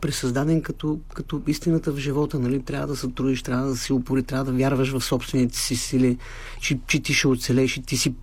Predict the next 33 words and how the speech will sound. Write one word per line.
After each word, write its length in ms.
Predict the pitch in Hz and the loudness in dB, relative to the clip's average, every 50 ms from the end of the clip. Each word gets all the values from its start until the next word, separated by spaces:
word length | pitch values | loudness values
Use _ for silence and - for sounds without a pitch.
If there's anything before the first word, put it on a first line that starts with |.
| - - - | -12 -2 2
по-добрия. 640 | 147 147 151 151 147 135 131 143 139 127 123 131 131 - - - - - - - - - | 2 4 4 4 4 4 4 4 4 4 2 0 -4 -8 -16 -18 -16 -14 -14 -14 -10 -6
А, 160 | - 151 156 196 | -4 -2 0 2
и 140 | 202 180 165 | 4 2 2
всъщност, 720 | - - - - - 202 - - 196 196 180 - - - 226 175 175 180 - | 0 -4 -6 -2 -2 -2 0 0 0 0 0 0 -4 -2 -2 -2 -2 -2 -4
чрез 260 | - - 156 147 135 | -2 0 0 2 4
нашия 360 | 156 165 175 175 - 190 165 | 4 4 4 4 4 2 2
спорт 360 | - - - - 151 156 165 - | 2 0 -2 -2 -2 -2 -2 -4
ти, 180 | - - 170 165 - - - - - - - - - - - - | -4 -4 -4 -4 -6 -10 -14 -14 -14 -12 -12 -12 -12 -12 -2 0
ти 100 | 165 165 | 0 0
се, 200 | - - 170 160 156 - - - - - - - - - - - - - - - | 2 2 0 0 -2 -6 -14 -14 -16 -14 -14 -14 -14 -14 -14 -14 -14 -14 -8 -2
а, 380 | 190 160 151 147 147 143 143 143 165 170 - 180 202 233 226 226 220 - - - - - 165 143 - - - - - - - - - - - - - - | 0 2 4 4 4 2 2 0 -2 -2 -4 -4 -6 -8 -8 -10 -12 -12 -12 -12 -4 -4 -4 -4 -4 -6 -12 -12 -12 -12 -12 -12 -12 -12 -12 -12 -8 -4
се 180 | - - 165 | 0 0 2
бориш 280 | 127 147 175 190 196 - | 4 4 4 4 4 2
със 160 | - 151 - | 0 -2 0
себе 220 | - 180 175 151 | 2 2 2 2
си, 220 | 139 - - - - - - - - | 0 -2 -6 -8 -12 -14 -16 -14 -6
когато 420 | - 127 127 143 147 - 147 143 | -2 0 2 2 0 2 0 2
е, 160 | 139 139 - - - - - 156 - | 2 2 0 0 -2 -4 -6 -6 -6
си 260 | - - - 135 127 - - - - - - - 160 143 - - - - | -6 -4 -4 -4 -6 -8 -12 -14 -14 -14 -10 -8 -8 -8 -6 -6 -2 -2
супер 260 | 175 160 - 175 156 | 0 2 2 2 4
уморен 680 | 160 151 147 143 135 143 143 147 151 151 151 143 - - - - - - - - - - | 4 4 4 4 4 6 6 6 6 4 4 2 0 -2 -6 -12 -12 -14 -14 -12 -2 0
и, 60 | 151 | 2
нали, 200 | 135 135 151 151 | 4 4 4 2
тази 380 | - - - 151 147 147 143 127 - - - - - - | 2 0 0 0 2 0 -2 -4 -6 -12 -16 -16 -6 0
последно 580 | - 165 - - 170 160 160 160 156 151 147 143 | 0 0 2 4 2 2 2 2 2 2 2 2
набиране 520 | 151 156 147 147 143 151 143 143 139 143 | 2 2 2 4 4 4 4 6 6 6
или 120 | 143 156 | 6 4
последна 440 | 151 - 147 - - 165 160 156 147 | 4 2 -4 0 0 2 2 2 0
крачка, 340 | - - 139 131 - - - | 0 0 0 0 0 -2 -4
която 240 | - - 143 127 - | -2 -2 -2 -2 -2
трябва 220 | - 139 127 123 | -4 -4 -2 -2
да 60 | 120 | -2
направиш, 340 | 117 117 - 196 202 - - | -2 -2 -2 -2 -4 -4 -6